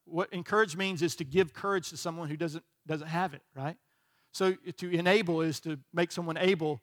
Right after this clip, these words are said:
when they weren't able before. So part of encouragement is to give encouragement to one another. So when you see someone operating in the things of God, or you see someone operating outside of selfishness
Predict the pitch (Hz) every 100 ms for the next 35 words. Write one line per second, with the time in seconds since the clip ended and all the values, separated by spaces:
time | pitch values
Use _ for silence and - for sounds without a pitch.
0 | _ 160 160 151 175 175 151 143 139 202
1 | 139 - - - 196 - 202 233 208 185
2 | - 233 233 143 170 170 _ - 185 -
3 | 165 127 202 220 - 175 170 208 220 175
4 | 185 175 175 180 156 139 156 165 156 -
5 | 233 247 - 240 226 - 185 220 185 185
6 | 170 170 165 - - 170 156 196 202 180
7 | 139 180 160 139 151 - 233 220 220 196
8 | - 190 202 185 180 165 160 - - 180
9 | 202 - 202 190 175 - 196 - 175 -
10 | 165 -